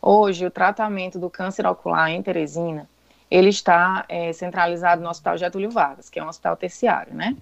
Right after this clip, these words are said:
E lá a gente consegue fazer o atendimento do paciente, avaliar, porém muita, é, é, muitas, é, indicações de tratamento ainda não são possíveis realizar lá. E na,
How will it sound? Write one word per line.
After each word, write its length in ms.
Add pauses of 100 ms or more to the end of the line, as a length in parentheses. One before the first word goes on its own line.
(640)
E 100
lá 360
a 120
gente 300
consegue 480
fazer 300
o 40
atendimento 500
do 80
paciente, 760
avaliar, 760 (520)
porém 260
muita, 680 (120)
é, 500
é, 40
muitas, 800
é, 640
indicações 580
de 80
tratamento 840 (280)
ainda 260
não 160
são 220
possíveis 680
realizar 560
lá. 300 (560)
E 380 (260)
na, 380